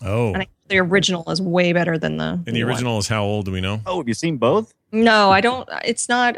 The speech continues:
Speaker 2: um, it's not that old. I've had it in my Netflix, uh, queue for a long, long time.
Speaker 1: Like
Speaker 2: But it's
Speaker 1: seventies,
Speaker 2: subtitles.
Speaker 1: eighties, nineties? Oh, it's a foreign film.
Speaker 2: Yeah, it's a foreign
Speaker 1: Uh,
Speaker 2: film.
Speaker 1: I see.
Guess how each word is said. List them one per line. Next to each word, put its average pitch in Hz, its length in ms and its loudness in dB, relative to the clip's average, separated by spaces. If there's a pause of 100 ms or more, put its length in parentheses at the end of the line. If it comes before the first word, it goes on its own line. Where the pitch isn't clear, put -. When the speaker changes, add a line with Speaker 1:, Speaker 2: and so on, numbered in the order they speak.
(120)
Speaker 2:
um, 180 480 0
it's - 120 -6
not 277 160 2
that 208 180 4
old. 175 360 0
I've - 140 -2
had 269 200 2
it 247 100 2
in 214 80 0
my 180 120 0
Netflix, - 640 -4 (100)
uh, 175 240 0
queue 226 320 -4
for 175 180 -6
a 165 60 -2
long, 175 220 -4
long 165 160 -6
time. 170 240 -6
Speaker 1:
Like 170 60 -4
Speaker 2:
But - 60 -2
it's - 100 0
Speaker 1:
seventies, 135 500 2
Speaker 2:
subtitles. 113 360 4
Speaker 1:
eighties, 127 440 -4
nineties? 117 800 -4
Oh, 123 200 2
it's - 160 0
a 98 60 -6
foreign 127 380 -4
film. 85 320 -10 (340)
Speaker 2:
Yeah, 113 260 -2
it's - 120 -12
a 113 60 -14
foreign 110 260 -10
Speaker 1:
Uh, 90 60 -14
Speaker 2:
film. 90 100 -10
Speaker 1:
I 107 100 -4
see. 87 300 -10